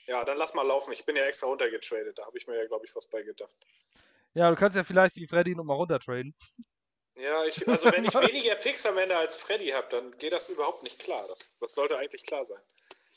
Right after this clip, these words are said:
Speaker 2: Ja, wir wollen ja
Speaker 1: Ich
Speaker 2: aber nicht, ja, wir wollen ja auch nicht nur das Trade-Spiel spielen, ne? Sonst
Speaker 1: Nein, also an zweiundneunzig bin ich jetzt ja schon runtergetradet.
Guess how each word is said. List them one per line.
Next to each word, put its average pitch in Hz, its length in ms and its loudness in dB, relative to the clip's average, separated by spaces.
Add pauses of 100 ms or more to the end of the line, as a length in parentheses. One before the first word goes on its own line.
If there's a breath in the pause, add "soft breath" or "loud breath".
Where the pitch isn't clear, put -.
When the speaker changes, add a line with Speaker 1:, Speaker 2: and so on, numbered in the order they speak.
(960 loud breath)
Speaker 2:
Ja, 165 120 4
wir 175 120 2
wollen 214 160 8
ja 214 100 8
Speaker 1:
Ich 202 60 6
Speaker 2:
aber 202 100 2
nicht, 202 160 -8
ja, 190 280 4
wir 180 120 -4
wollen 196 140 -2
ja 190 100 0
auch 180 40 -8
nicht 180 120 -12
nur 180 120 -10
das 151 200 -6
Trade-Spiel 131 440 -12
spielen, 151 340 -18
ne? 156 180 -16
Sonst 143 380 -20
Speaker 1:
Nein, 104 440 -10
also 123 180 -6
an 123 140 -6
zweiundneunzig 160 560 -2
bin 180 100 -4
ich 185 80 0
jetzt 165 120 -2
ja 143 60 0
schon 135 160 -4
runtergetradet. 123 800 -4